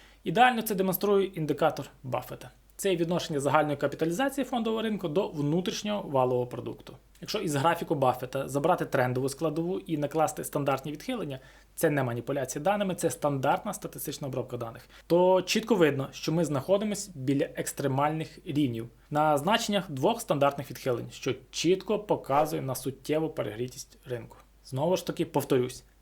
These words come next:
це не гарантія, що ринок не піде далі, але це чітко вказує, що ринок перегрітий.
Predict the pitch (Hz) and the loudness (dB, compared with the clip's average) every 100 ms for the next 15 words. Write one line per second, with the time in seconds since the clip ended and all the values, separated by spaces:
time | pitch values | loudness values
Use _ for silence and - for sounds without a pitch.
0 | _ 147 131 123 123 123 131 170 180 196 | _ -2 0 2 4 6 4 2 -2 -6
1 | - - 143 131 165 165 127 120 127 123 | -8 -2 2 2 0 -4 -6 -6 -4 -2
2 | 135 - - 139 120 113 - - 143 135 | -2 -4 -14 -6 -2 -4 -6 -4 -2 0
3 | 143 - 160 143 - 139 156 190 - - | -2 -2 -2 -2 -4 2 2 0 -8 -4
4 | 139 123 170 175 - _ - 143 120 107 | 0 2 2 0 -6 _ 0 0 0 -6
5 | - - | -12 -16